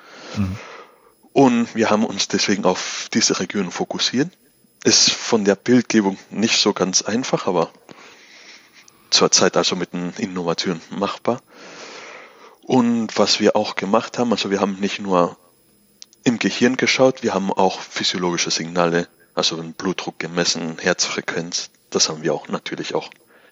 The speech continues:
Speaker 2: gemessen.
Speaker 1: Mhm.
Speaker 2: Also eher klassischere Parameter für die Regulation des Blutdrucks.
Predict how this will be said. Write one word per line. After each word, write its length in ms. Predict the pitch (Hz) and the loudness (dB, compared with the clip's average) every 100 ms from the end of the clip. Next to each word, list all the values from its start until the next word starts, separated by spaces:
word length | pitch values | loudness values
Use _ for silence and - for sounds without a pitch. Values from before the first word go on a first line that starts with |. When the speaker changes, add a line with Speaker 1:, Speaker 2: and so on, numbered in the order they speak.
| _ | _
Speaker 2:
gemessen. 460 | - 78 78 - 80 _ - - - - - | -2 0 -2 -4 -8 _ -20 -20 -20 -20 -8
Speaker 1:
Mhm. 240 | - 87 104 - | -2 -2 -2 -4
Speaker 2:
Also 240 | - - | -4 -4
eher 240 | 87 87 82 - | -4 -2 -2 0
klassischere 640 | - 82 - - 80 80 - | 0 0 -2 -4 -4 -6 -4
Parameter 540 | - - 80 82 - 78 | -4 -4 -4 -6 -6 -6
für 220 | - 82 | -6 -6
die 240 | - 80 - _ _ _ | -6 -8 -10 _ _ _
Regulation 600 | - 107 98 90 - 107 | -2 2 4 4 6 4
des 180 | 85 - | 4 0
Blutdrucks. 600 | - 90 - - - - | 0 -4 -4 -6 -4 -4